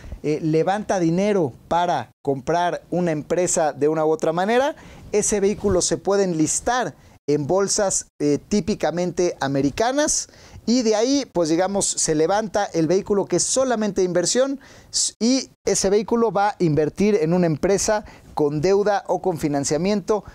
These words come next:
para, eh, pues de alguna manera invertir, eh, pues, eh, en un momento dado en el tiempo. Y de hecho, si la transacción no se consolida, pues el dinero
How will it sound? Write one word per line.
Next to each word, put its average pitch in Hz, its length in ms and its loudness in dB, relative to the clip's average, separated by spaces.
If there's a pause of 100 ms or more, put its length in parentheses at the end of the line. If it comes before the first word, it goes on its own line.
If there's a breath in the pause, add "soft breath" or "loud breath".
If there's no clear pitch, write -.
(160 loud breath)
para, 175 440 2
eh, 131 260 0
pues 135 160 -2
de 147 60 0
alguna 160 220 -2
manera 156 420 0
invertir, 139 640 0 (300 loud breath)
eh, 117 460 -4
pues, - 420 -6
eh, 131 220 -6
en 143 160 0
un 185 100 0
momento 170 420 0
dado 170 360 0
en 135 160 0
el 131 180 -2
tiempo. 123 400 -2 (300 loud breath)
Y 170 160 2
de 233 100 4
hecho, 269 260 0
si 190 160 0
la 160 140 0
transacción 175 640 -2
no 208 320 0
se - 160 0
consolida, 202 720 0
pues 190 360 0
el 139 140 -4
dinero 165 420 0